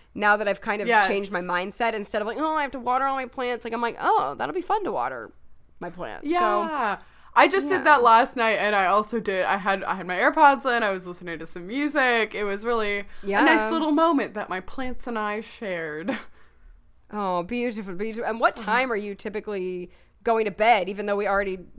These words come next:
Speaker 1: did
Speaker 2: <laughs>
Speaker 1: the nighttime routine?
Speaker 2: The, yes, so, um, I,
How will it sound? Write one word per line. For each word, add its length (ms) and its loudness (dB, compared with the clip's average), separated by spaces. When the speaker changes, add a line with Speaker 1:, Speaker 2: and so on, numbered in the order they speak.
Speaker 1:
did 200 -2
Speaker 2:
<laughs> 280 2
Speaker 1:
the 60 -4
nighttime 760 -6
routine? 720 -8
Speaker 2:
The, 400 -2
yes, 420 4
so, 460 0
um, 480 0
I, 300 -4